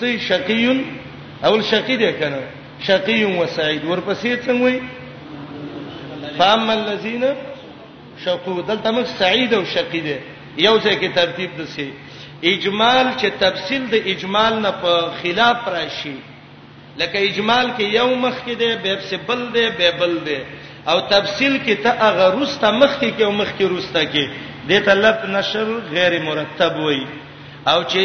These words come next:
اجمال او تفسیر مطابق لاړ، نو دې ته څه نوم وایي؟ لپ نشر مرتب وته وایي. راکړه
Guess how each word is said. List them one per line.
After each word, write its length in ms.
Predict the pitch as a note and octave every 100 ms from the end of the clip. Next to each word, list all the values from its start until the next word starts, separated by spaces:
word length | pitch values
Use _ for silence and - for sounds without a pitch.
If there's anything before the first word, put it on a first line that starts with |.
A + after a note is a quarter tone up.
| F#3+
اجمال 540 | F#3+ E3+ G3+ A3+ B3+
او 100 | A#3+
تفسیر 520 | - F#3+ F#3 - A#3 B3+ A#3 - - -
مطابق 680 | D3+ E3+ F#3 F3+ G3+ C4 B3
لاړ، 220 | B3 A#3+
نو 140 | G3
دې 140 | F3+ G#3
ته 60 | G#3 -
څه 20 |
نوم 280 | A#3+ A3+ F#3
وایي؟ 160 | D#3+ C3+ - - - B2+
لپ 320 | E3 G3+ G3+
نشر 560 | G#3 A3 A#3 A#3+ B3 C4 - - - - - -
مرتب 480 | D3 D#3 D#3 D#3+ D3+
وته 300 | D3+ C#3+ C#3
وایي. 260 | C3+ C#3 D3+
راکړه 340 | F#3+ E3 D3